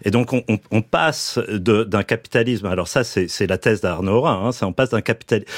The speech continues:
d'un capitalisme libéral, ou, ou voire lin-, néolibéral, libéral néolibéral,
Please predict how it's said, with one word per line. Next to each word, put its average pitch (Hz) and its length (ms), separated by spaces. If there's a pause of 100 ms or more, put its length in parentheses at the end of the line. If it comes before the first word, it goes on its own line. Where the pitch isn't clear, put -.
(200)
d'un 104 80
capitalisme 101 920
libéral, 92 680
ou, 101 160
ou 104 100
voire 98 300
lin-, 90 320
néolibéral, 98 640
libéral 92 340
néolibéral, 98 800